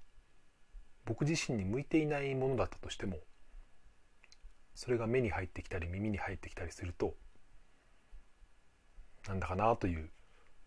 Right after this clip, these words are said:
絵文字でいうとこのですね、目と口が棒になったようなですね、もしかしたらもっと露骨に嫌な顔してるかもしれません。それでそれはなぜなのかっ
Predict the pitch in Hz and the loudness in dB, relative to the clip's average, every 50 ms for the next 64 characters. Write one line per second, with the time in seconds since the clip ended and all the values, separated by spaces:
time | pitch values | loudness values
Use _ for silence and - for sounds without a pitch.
0 | - - - - - - - - - - - - - - - - - - - - | -14 -14 -14 -14 -16 -18 -18 -18 -16 -14 -14 -14 -14 -16 -18 -20 -20 -16 -14 -14
1 | - - - - 107 113 120 123 110 117 120 123 117 113 - 123 117 110 90 78 | -12 -10 -4 -2 2 2 4 4 4 4 6 6 4 4 4 2 2 2 2 -2
2 | 71 - - - 85 - - - - - - - - - - - - - - - | -4 -6 -8 -10 -10 -12 -12 -14 -14 -14 -16 -16 -14 -14 -16 -16 -14 -16 -18 -18
3 | - - - - - - - - - - - - 117 - 104 - - - - - | -20 -18 -18 -20 -20 -20 -20 -20 -20 -8 -4 -2 0 0 0 -2 -2 -2 -2 0
4 | 92 92 92 - - - - - - - - - - - - - - - - - | 0 0 -2 -2 -6 -12 -16 -16 -14 -12 -10 -10 -10 -10 -10 -12 -18 -20 -20 -20
5 | - - - - - - - - 98 95 104 110 113 110 107 110 110 - - 87 | -20 -20 -20 -20 -20 -20 -10 -4 0 2 4 4 4 4 2 2 0 -2 -2 -4
6 | 82 76 76 82 80 - - - - - - - - - - - - - - - | -4 -4 -4 -8 -12 -12 -12 -12 -12 -12 -12 -14 -16 -16 -16 -16 -18 -20 -20 -20
7 | - - - - - - - - - 120 135 135 - - - - - - 98 95 | -20 -20 -20 -20 -18 -12 -10 -6 -4 -2 -2 -2 -2 -4 -4 -4 -2 -2 -2 -4
8 | 107 294 - - - - - 117 117 131 127 - - - - - - - - - | -6 -10 -14 -14 -14 -12 -8 -2 -2 -2 -2 0 -2 -4 -4 -4 -6 -10 -14 -16
9 | - - - 113 107 101 - 113 - - 117 107 104 101 113 107 98 90 - - | -20 -12 -6 -4 -2 2 2 2 2 4 2 2 4 4 4 4 4 2 0 -4
10 | 80 - - - 117 101 - - 143 120 95 - - - - - - - - - | -6 -4 -4 -2 -2 0 4 6 6 6 4 2 -4 -14 -20 -20 -20 -16 -14 -14
11 | - - - - - - - 95 90 85 - - - - - - - - - - | -14 -14 -16 -16 -10 -4 -2 0 0 0 0 0 -2 -4 -6 -8 -8 -10 -12 -12
12 | - - - - - - - - - - - - - - - - - - - - | -12 -12 -12 -12 -14 -16 -16 -18 -18 -20 -20 -18 -16 -14 -14 -14 -14 -16 -18 -14
13 | - - - - 120 117 113 120 - - 135 139 123 110 127 151 170 190 151 104 | -12 -8 -2 2 4 4 6 4 4 6 6 6 6 8 8 10 12 12 10 10
14 | 87 82 - - - | 8 2 0 -4 -6